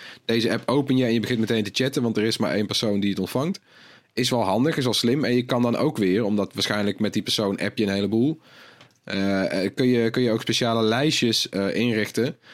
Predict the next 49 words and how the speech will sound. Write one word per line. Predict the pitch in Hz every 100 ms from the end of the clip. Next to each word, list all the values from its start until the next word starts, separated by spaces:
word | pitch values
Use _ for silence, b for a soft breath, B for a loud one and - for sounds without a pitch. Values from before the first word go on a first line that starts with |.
| B B B
Waar | 107 113
je | 113
dan, | 110 110 107
eh, | 98 107 104 104 104 104
dus | 104 101
een | 104
soort | 107 -
kanalen | 107 107 110 104
zoals | 113 107
je | 107
hebt | 107 -
in, | 104 98
eh, | 87
in, | 95 95
in | 95
Slack | 95 110 107 -
bijvoorbeeld. | 104 104 104 110 - b b b b b
Je | 87
kanalen | 101 101 104 104
waar | 101
je | 101
per | - 107
onderwerp, | 104 113 110 107
nou, | 104
ik | 87
kan | 113
hierin | 107 110 117 95
ook | 120 127
doen. | 127
Dus |
dan | 117
kan | 120 107
je |
een | 104
kanaal | 107 104 104
waarin | 104 104
je | 101
bijvoorbeeld | 95 104 98 71
al | 92
je | 101 92
interieur-ideeën | 104 110 113 104 104 101 92 82
dropt | 90 92 -
of | -
zo. | 87 78
Dat | 87
zijn | - 92
dingen | 92 95
waar | 92
dan | 90 92